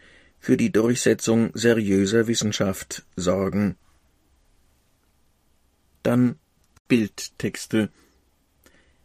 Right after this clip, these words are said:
Angesichts unterschiedlicher Ergebnisse erliegt so mancher Forscher der Versuchung, die Daten zu glätten.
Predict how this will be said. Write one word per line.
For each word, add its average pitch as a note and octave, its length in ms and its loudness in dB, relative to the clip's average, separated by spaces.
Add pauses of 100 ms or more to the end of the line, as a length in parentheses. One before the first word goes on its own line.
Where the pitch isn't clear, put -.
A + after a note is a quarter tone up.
Angesichts D3 600 0
unterschiedlicher D#3 760 0
Ergebnisse C3 720 0 (520)
erliegt C3 360 4
so C3+ 120 4
mancher B2+ 440 2
Forscher C#3+ 480 -2
der A2+ 140 -2
Versuchung, A#2 540 0 (280)
die B2 120 -4
Daten G2+ 500 -4
zu A#2 260 -6 (360)
glätten. A2 560 0